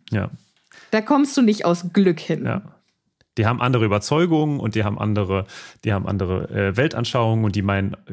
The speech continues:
Speaker 1: könnten aus, aus deu-, deiner Sicht vollkommen idiotisch sein. Aber das heißt nicht, dass es vielleicht nicht auch andere haben und dass das für die nicht, äh, dann auch gut sein kann. Ne? Genauso wie ich früher gesagt hätte, warum sollten sich die Riesen anschließen an,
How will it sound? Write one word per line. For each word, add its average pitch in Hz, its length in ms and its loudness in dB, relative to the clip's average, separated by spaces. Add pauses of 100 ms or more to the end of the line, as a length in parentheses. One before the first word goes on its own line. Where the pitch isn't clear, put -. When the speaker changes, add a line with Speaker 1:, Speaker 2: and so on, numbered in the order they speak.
Speaker 1:
könnten - 340 -2
aus, - 300 -6
aus 113 180 -4
deu-, 147 260 0
deiner 120 380 0
Sicht 113 240 -4
vollkommen 131 440 -2
idiotisch 120 460 0
sein. 95 320 -2 (1080)
Aber 127 120 -2
das 117 140 -4
heißt 123 160 -4
nicht, 139 160 -4
dass 110 100 -4
es - 240 -10
vielleicht 110 280 -4
nicht - 160 -8
auch 113 100 -6
andere 113 300 -2
haben 101 260 -2
und 95 240 -6
dass 107 140 -6
das - 300 -8 (120)
für - 220 -4
die 107 180 -2
nicht, - 380 -6
äh, 120 100 -4
dann 95 180 -4
auch 95 420 -8 (720)
gut 107 160 -8
sein 92 220 -4
kann. 110 380 -10
Ne? 135 160 2
Genauso 131 440 0
wie 120 80 -2
ich 110 100 -4
früher 156 220 2
gesagt 113 280 2
hätte, 107 180 0
warum 104 160 0
sollten 117 240 -2
sich 110 140 0
die 113 100 0
Riesen 123 320 0
anschließen 104 580 -2
an, 95 200 -4